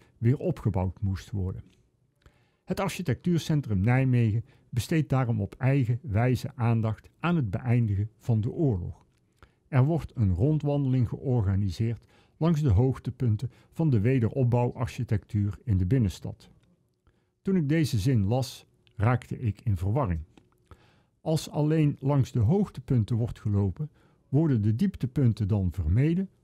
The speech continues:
of zijn die er niet? Ik heb geen verstand van architectuur, geef ik eerlijk toe. Ook ik heb mijn beperkingen. Ik vind iets mooi of lelijk. Maar ongetwijfeld wordt er bij de HEMA stilgestaan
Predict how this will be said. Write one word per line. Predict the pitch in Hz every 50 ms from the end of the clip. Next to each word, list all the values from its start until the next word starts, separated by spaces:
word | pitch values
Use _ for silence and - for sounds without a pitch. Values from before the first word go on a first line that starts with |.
| _ _ _
of | - - -
zijn | - 233 220 208 175
die | 120 107 101 -
er | 190 110 101 85 90
niet? | 90 87 85 - - - _ _ _ _ _ _ _ _ _ _ _ _ _ _ _ _ _ -
Ik | 147 123
heb | - 131 -
geen | - - 175 180 170
verstand | - 127 - - 151 139 127
van | - - 139 131
architectuur, | - - 123 - - 147 - 131 117 - - - 107 95 - - - - _ _ _ _ _ _ _ _
geef | - - 123 107 -
ik | 123 - -
eerlijk | - 151 143 139 131 127 -
toe. | - - 117 90 82 - _ _ _ _ _ _ _ _ _
Ook | - 104 95 -
ik | 127 127 127 127 - - _ _ _
heb | - - 104 -
mijn | 113 107 107 107 98
beperkingen. | 92 95 - - 165 123 95 - - 101 92 90 - 98 - _ _ _ _ _ _ _ _ _ _ _ _
Ik | - 156 120
vind | - 156 120 98 -
iets | 101 90 - -
mooi | - 107 107 107 113 127 127 - _ _ _ _
of | - 120 - -
lelijk. | 160 175 185 135 90 90 - - - - _ _ _ _ _ _ _ _ _ _ _ _
Maar | - 131 131
ongetwijfeld | - 190 190 160 160 127 - - 143 156 151 - - 156 139 - - _ _ _ _ _
wordt | - 165 180 - -
er | 131
bij | 113 127 113 98
de | 92
HEMA | 80 80 120 147 151 147 131 113
stilgestaan | - - - 143 127 120 107 101 107 - - 110 101 104 113 107